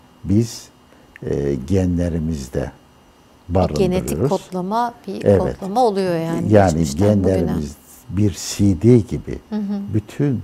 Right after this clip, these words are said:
Speaker 1: bu duyguları, korkuları, endişeleri, her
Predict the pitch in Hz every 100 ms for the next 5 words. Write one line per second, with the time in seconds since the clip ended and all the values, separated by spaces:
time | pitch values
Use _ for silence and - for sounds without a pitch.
0 | 104 101 90 90 87 95 82 80 78 73
1 | 67 - _ - - - - - 101 -
2 | - 82 76 80 73 92 78 71 - 76
3 | 73 69 69 69 76 127 196